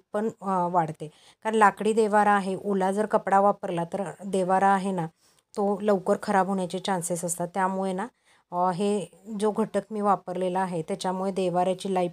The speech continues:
पण वाढते, प्लस त्याच्यावरची धूळ निघते, त्याच्यावर शायनिंग येण्यास मदत होते. तर, अ, ह्या ठराविक, अ,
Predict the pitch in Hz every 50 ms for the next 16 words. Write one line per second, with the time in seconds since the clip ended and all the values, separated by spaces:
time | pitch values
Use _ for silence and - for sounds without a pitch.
0 | - - 214 214 220 220 202 180 180 175 180 180 180 - - - - _ _ _
1 | - 180 170 _ - 214 208 208 208 - - 214 185 - 214 196 196 202 202 -
2 | 214 175 196 196 196 208 226 233 226 - _ - 180 170 165 - - 180 - 190
3 | 190 196 196 - - 202 180 170 175 185 190 202 202 202 196 190 190 196 196 -
4 | 220 202 185 170 180 175 175 - 185 165 170 170 190 _ _ _ _ _ _ _
5 | _ _ _ _ - 214 214 214 214 220 214 196 220 220 220 - 240 220 202 196
6 | 190 214 208 _ - 220 220 214 208 208